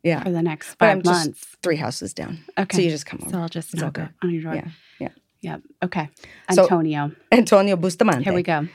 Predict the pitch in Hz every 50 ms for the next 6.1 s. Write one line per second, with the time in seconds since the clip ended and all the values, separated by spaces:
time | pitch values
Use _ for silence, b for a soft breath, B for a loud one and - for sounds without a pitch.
0 | B B 226 254 254 262 320 370 427 415 311 330 320 311 269 202 165 - _ 214
1 | 196 170 190 - - - 175 180 185 175 156 160 160 156 156 160 - 190 180 170
2 | 170 156 - 156 123 123 120 - - - - 160 160 - 196 180 170 143 - _
3 | _ _ - - - 185 143 - - - 196 170 185 175 - - 202 214 233 262
4 | 320 359 381 381 - - 190 180 175 175 175 170 165 165 165 170 175 175 165 B
5 | B B - 175 170 175 175 170 - - - 175 160 143 139 135 135 135 139 147
6 | 160 165